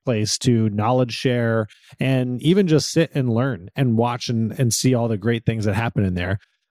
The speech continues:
If you're new to Ninja, check out ninja selling dot com and you can learn more about trainings and coaching, which is where Garrett and I spend our time mostly, along with thirty other fantastic coaches who can help you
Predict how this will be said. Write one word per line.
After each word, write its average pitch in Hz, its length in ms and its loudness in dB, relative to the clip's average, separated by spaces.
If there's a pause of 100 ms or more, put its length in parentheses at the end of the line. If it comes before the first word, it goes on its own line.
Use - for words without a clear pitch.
(160)
If 151 140 2
you're 165 80 8
new 185 180 6
to 156 140 2
Ninja, 147 640 2 (360)
check 180 160 2
out 170 140 2
ninja 165 240 2
selling 151 240 2
dot 131 220 0
com 139 400 2 (180)
and 135 100 2
you 135 60 0
can 135 140 4
learn 135 180 2
more 127 220 2
about 117 340 0
trainings 147 540 -2
and 123 440 0
coaching, 123 480 0
which 131 180 0
is 120 100 -4
where 127 160 2
Garrett 120 240 0
and 120 100 -4
I 113 80 2
spend 113 480 -2
our 135 260 -2
time 117 380 -4 (180)
mostly, 143 520 0 (280)
along 135 380 2
with 120 240 0
thirty 151 320 2
other 143 260 0
fantastic 139 880 -4 (200)
coaches 156 580 2 (300)
who 151 100 4
can 143 140 0
help 135 260 0
you 131 320 4